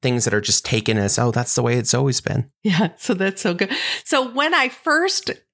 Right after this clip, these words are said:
Speaker 2: got certified and sort of, uh, began to build my business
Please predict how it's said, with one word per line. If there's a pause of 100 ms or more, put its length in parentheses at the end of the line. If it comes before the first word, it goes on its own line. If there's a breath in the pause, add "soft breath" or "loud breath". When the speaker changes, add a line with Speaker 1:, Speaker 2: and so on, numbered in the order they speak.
(200)
Speaker 2:
got
certified
and
sort
of, (100)
uh,
began
to
build
my
business